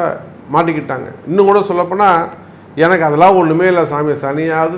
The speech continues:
பெயர்ச்சியாவது கம்முனு போங்க" அப்படின்னு ரொம்ப அலட்சியமா, அதட்டலா, உதாசீனமா பேசிய அரசியல் தலைவர்கள் கூட இந்த சனி பெயர்ச்சி கிட்ட வரும்போது கிட்ட சிக்கல்ல போய் மாட்டிக்கிட்டாங்க.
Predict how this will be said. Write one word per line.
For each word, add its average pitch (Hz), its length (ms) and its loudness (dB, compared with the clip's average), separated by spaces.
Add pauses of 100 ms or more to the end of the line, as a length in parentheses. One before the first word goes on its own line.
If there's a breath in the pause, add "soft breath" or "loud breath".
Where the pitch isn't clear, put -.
பெயர்ச்சியாவது 156 560 -2
கம்முனு 139 340 -6
போங்க" 175 320 -4
அப்படின்னு 165 520 2
ரொம்ப 165 560 2
அலட்சியமா, 165 600 -2 (220)
அதட்டலா, 170 640 2 (200)
உதாசீனமா 180 920 2 (400)
பேசிய 180 560 0
அரசியல் 185 600 0
தலைவர்கள் 160 680 -2
கூட 170 440 -2 (600)
இந்த 143 160 -6
சனி 160 220 0
பெயர்ச்சி 185 420 0
கிட்ட 175 360 -2
வரும்போது 175 400 0
கிட்ட 165 220 -8
சிக்கல்ல 180 400 -4
போய் 151 300 -4
மாட்டிக்கிட்டாங்க. 127 440 -8